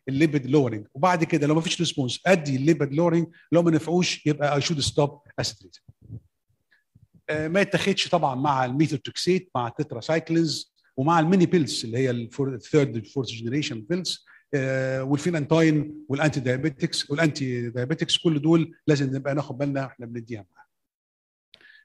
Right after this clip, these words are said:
في، في، في، في الايرا بتاعه الكوفيد كلنا عمالين بنسمع كل شويه مريض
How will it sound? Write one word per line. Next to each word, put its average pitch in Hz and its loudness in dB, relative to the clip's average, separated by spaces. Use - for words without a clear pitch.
في، 156 -16
في، 175 -4
في، - -14
في 175 -2
الايرا 208 4
بتاعه 156 0
الكوفيد 165 -4
كلنا 180 0
عمالين 175 0
بنسمع 175 -4
كل 156 -6
شويه 180 -2
مريض 151 -2